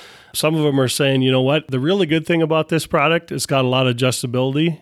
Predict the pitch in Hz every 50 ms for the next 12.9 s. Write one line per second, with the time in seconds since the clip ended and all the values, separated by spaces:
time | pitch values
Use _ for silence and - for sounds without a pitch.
0 | _ _ _ - 147 135 123 120 117 123 135 147 - - - 151 127 131 143 135
1 | 127 123 123 127 135 147 143 143 156 151 147 147 139 143 139 135 - 151 139 -
2 | - 147 131 135 147 151 - - - - 127 120 107 - 156 131 127 127 120 123
3 | 135 127 123 - 127 123 139 160 160 123 120 117 117 - - 139 131 131 123 -
4 | - - - - - - 139 127 127 139 165 190 202 190 180 151 156 147 - 151
5 | 139 139 139 135 131 127 127 127 127 127 123 127 143 160 175 - 139 127 117 117
6 | 120 120 117 127 127 - - 147 139 131 131 131 131 127 127 - - 139 131 135
7 | - 135 139 131 123 - 135 127 123 120 120 120 127 131 131 127 123 123 120 113
8 | - - - - - 147 151 143 135 131 135 135 139 143 139 135 131 135 135 131
9 | 127 131 120 123 120 120 127 123 - _ - 120 120 123 131 131 - - 120 117
10 | 123 127 131 131 123 120 117 120 123 127 131 131 131 127 127 127 135 123 120 120
11 | 120 117 117 113 113 120 131 127 123 120 117 117 127 127 120 123 120 120 120 127
12 | 123 - - - 131 131 131 127 123 123 123 120 123 120 113 - -